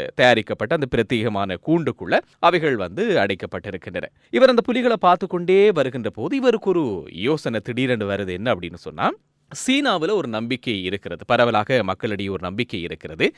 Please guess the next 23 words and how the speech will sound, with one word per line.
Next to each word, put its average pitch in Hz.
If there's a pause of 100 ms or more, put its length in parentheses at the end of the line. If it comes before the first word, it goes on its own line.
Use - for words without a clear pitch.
இந்த 180 (100)
புலிகளுடைய 180
முடிகள் 156
இருக்கு 98
தானே, 82 (220)
அந்த 113
முடிகளை 208
நாங்க 127
எடுத்து 117
வச்சுக்கொண்டா 101 (240)
அவை 113
வந்து 95
தீய 240
சக்திகளை 113
அகற்றும், 107 (420)
நிறைய 185
நன்மைகளை 127
கொண்டு 95
வரும், 95 (300)
அதிர்ஷ்டத்தை 156
கொண்டு 95
வரும். 104 (240)
இந்த 135